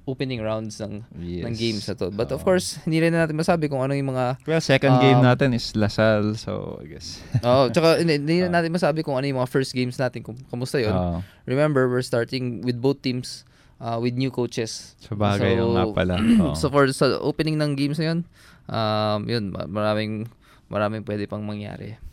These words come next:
Speaker 2: Ah, bago ba coach ng, ano, ng U E, ano? Tama.
Speaker 1: Ah, for U E, hindi ko alam kung bago yung coach ng U E. Wala pa tayong balita sa
Speaker 2: Ah,
Speaker 1: mga
Speaker 2: wala
Speaker 1: ibang
Speaker 2: bali-,
Speaker 1: schools
Speaker 2: hindi,
Speaker 1: eh.
Speaker 2: sorry, yung basketball team pala ng U E, yung wala
Speaker 1: Mm-hmm.
Speaker 2: pang coach. Oh.
Speaker 1: Mm.
Speaker 2: Ah, may napansin nga lang ako sa schedule.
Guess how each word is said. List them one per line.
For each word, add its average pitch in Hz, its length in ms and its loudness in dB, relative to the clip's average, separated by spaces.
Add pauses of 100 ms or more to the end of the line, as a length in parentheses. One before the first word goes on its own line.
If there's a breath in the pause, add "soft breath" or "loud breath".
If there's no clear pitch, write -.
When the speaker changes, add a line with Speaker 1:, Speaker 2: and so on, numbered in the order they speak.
(120)
Speaker 2:
Ah, 156 120 0
bago 156 280 2
ba 156 240 -2
coach - 320 -6
ng, 135 240 -6
ano, 113 160 -4
ng 147 160 -2 (160)
U 117 80 -2
E, - 160 -4
ano? 110 280 -4
Tama. - 320 -10 (340)
Speaker 1:
Ah, 139 240 4
for 151 160 0
U 160 160 0
E, 180 320 -2
hindi 127 480 -8
ko 87 140 -6
alam 113 100 -4
kung 101 160 -10
bago 101 240 -6
yung 101 160 -10
coach - 240 -14
ng 113 80 -12
U 107 80 -10
E. 107 80 -8
Wala 107 240 0
pa 117 80 -10
tayong 117 160 0
balita 113 320 -2
sa 104 80 -2
Speaker 2:
Ah, 104 80 0
Speaker 1:
mga - 0 -
Speaker 2:
wala 101 80 0
Speaker 1:
ibang 110 140 2
Speaker 2:
bali-, 98 240 -2
Speaker 1:
schools - 80 -8
Speaker 2:
hindi, 131 100 4
Speaker 1:
eh. - 60 -2
Speaker 2:
sorry, 123 260 8
yung 120 160 4
basketball 131 540 6
team 120 180 -2
pala 120 240 0
ng 117 140 -2 (180)
U 110 80 -6
E, 110 160 -4
yung 107 80 -6
wala 107 240 2
Speaker 1:
Mm-hmm. - 80 -10
Speaker 2:
pang 104 160 -2
coach. 101 400 -8
Oh. 92 140 -14 (260 soft breath)
Speaker 1:
Mm. 110 240 -6
Speaker 2:
Ah, 131 160 4
may 143 160 4
napansin 156 460 6
nga 147 100 6
lang 143 80 6
ako 147 160 2
sa 131 60 0
schedule. 117 560 2